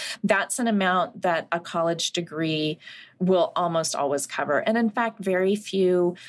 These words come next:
um, students who earn a bachelor's degree and take out federal direct student loans, very few of them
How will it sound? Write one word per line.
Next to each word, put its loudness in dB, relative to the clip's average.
um, 0
students 2
who 4
earn 0
a 2
bachelor's -2
degree 2
and 0
take -2
out 0
federal 0
direct 0
student -4
loans, -2
very 2
few 0
of -2
them 0